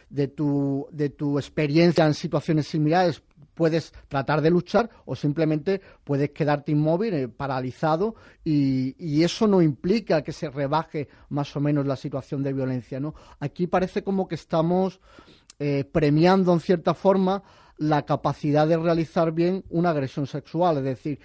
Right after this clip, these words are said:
si yo tengo mis habilidades para generar cierto miedo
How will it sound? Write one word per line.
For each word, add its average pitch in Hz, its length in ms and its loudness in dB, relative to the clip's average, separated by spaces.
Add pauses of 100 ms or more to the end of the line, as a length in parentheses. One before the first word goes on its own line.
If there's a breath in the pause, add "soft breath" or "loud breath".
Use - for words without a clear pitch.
(160 loud breath)
si - 260 -10
yo 160 320 2 (240 loud breath)
tengo 170 320 2
mis 160 240 0
habilidades 160 600 0
para 127 300 -6
generar 139 480 -4
cierto 147 380 -8
miedo 156 460 -2